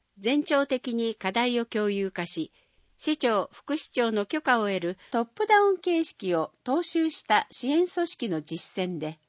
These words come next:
とても興味深い先進事例であるため。調査報告。今までは課題が複合化した事案や、制度の狭間になる事案をどこが主体的に対応するかが明確ではなく、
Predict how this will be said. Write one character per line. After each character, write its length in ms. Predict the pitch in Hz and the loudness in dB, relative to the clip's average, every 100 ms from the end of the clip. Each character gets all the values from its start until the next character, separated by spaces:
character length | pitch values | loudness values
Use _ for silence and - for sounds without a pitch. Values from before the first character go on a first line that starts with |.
| _ | _
と 100 | - | -8
て 140 | 180 294 | -2 2
も 180 | 285 285 | 2 0
興 260 | 233 262 | 0 0
味 140 | 285 269 | 2 0
深 280 | 269 277 | -2 0
い 140 | 226 - | 0 -4
先 240 | - 214 | -4 -4
進 240 | 254 254 226 | -2 -4 -2
事 120 | 220 | 0
例 200 | 190 170 | 0 0
で 180 | 202 202 | 0 -4
あ 100 | 156 | -6
る 100 | 156 | -12
た 140 | 117 | -12
め。 160 | 110 - _ _ _ _ _ _ - | -14 -16 _ _ _ _ _ _ -8
調 140 | 240 | -6
査 160 | 240 214 | -4 -6
報 180 | 170 156 | -6 -8
告。 340 | 139 - - _ _ _ _ _ _ _ _ _ | -14 -18 -20 _ _ _ _ _ _ _ _ _
今 220 | 220 285 | -2 0
ま 140 | 349 330 | 0 0
で 120 | 226 | 0
は 200 | 175 143 _ _ _ _ | -2 -4 _ _ _ _
課 140 | 226 | 0
題 220 | 226 294 294 | 4 4 2
が 160 | 269 | 0
複 260 | 262 - 269 | -4 -4 0
合 240 | 269 254 | 2 0
化 160 | 247 233 | 0 -4
し 100 | - | 0
た 220 | 214 202 175 | 2 2 2
事 180 | 190 | 0
案 200 | 196 185 | 2 2
や、 200 | 160 165 - - _ | 0 -4 -8 -20 _
制 260 | - 285 277 | -2 0 2
度 120 | 226 | 2
の 140 | 196 | 0
狭 240 | 190 196 269 | -2 0 0
間 120 | 285 | 0
に 120 | 277 | 0
な 140 | 277 302 | 0 0
る 160 | 220 | 0
事 200 | 185 190 | 0 2
案 200 | 190 180 | 2 2
を 160 | 180 185 - _ _ _ 214 | 0 -2 -10 _ _ _ 0
ど 120 | 370 | 2
こ 160 | 381 | 2
が 240 | 302 180 - | 2 2 0
主 140 | - - | -6 -2
体 200 | 226 233 | -2 -2
的 220 | 240 226 | -4 -2
に 160 | 226 | -2
対 280 | 214 208 240 | 0 0 2
応 120 | 240 | 0
す 160 | 269 254 | 0 -4
る 100 | 262 | -4
か 160 | 254 254 | -2 -2
が 160 | 160 | -2
明 200 | 156 202 | 0 -2
確 280 | - 208 - | -2 -6 -4
で 120 | 190 | -2
は 100 | 175 | -2
な 140 | 160 165 | -2 -6
く、 200 | - | -6